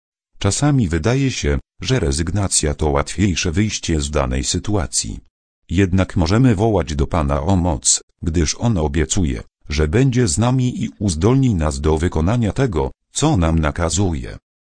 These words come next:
Jeśli stawiamy sobie przed oczyma nasze wzniosłe powołanie, to On da nam motywację, by iść naprzód wbrew nieuchronnym wyzwaniom i zniechęceniom,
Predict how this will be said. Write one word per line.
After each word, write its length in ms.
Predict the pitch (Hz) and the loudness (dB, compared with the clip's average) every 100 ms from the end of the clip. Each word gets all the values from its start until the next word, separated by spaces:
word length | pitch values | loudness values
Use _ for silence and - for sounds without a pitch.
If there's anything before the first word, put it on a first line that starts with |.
| _ - | _ -4
Jeśli 320 | 110 - 110 | -4 -2 -2
stawiamy 560 | - 80 78 98 80 71 | -2 -2 0 0 2 2
sobie 400 | - 107 101 92 | 2 2 0 0
przed 280 | - 90 - | 0 -2 -4
oczyma 380 | - 78 73 | -4 -2 0
nasze 320 | 71 62 95 76 | 0 -2 -2 -4
wzniosłe 480 | 73 98 107 85 | 0 0 0 -2
powołanie, 720 | - 87 98 82 55 53 55 - _ - | 0 0 2 -2 -4 -8 -10 -14 _ -6
to 180 | 90 73 | -4 0
On 220 | 90 85 | 0 2
da 140 | 85 | 2
nam 180 | 85 80 | 2 2
motywację, 800 | 80 73 78 71 71 - 71 65 - - | 2 0 0 -2 -2 -4 -4 -6 -10 -8
by 160 | 90 110 | -2 -2
iść 540 | - 92 80 - - | -2 -4 -4 -6 -6
naprzód 480 | 85 64 - - 62 | -4 -4 -4 -6 -4
wbrew 320 | 76 85 82 | -2 -2 0
nieuchronnym 800 | 85 147 151 - - 123 101 92 | 2 2 0 0 2 6 6 4
wyzwaniom 600 | 90 87 69 92 101 92 | 2 0 2 2 4 2
i 120 | 90 85 | 2 0
zniechęceniom, 960 | 71 98 - 76 69 82 73 69 65 | 0 -2 -2 -4 -2 0 0 0 -2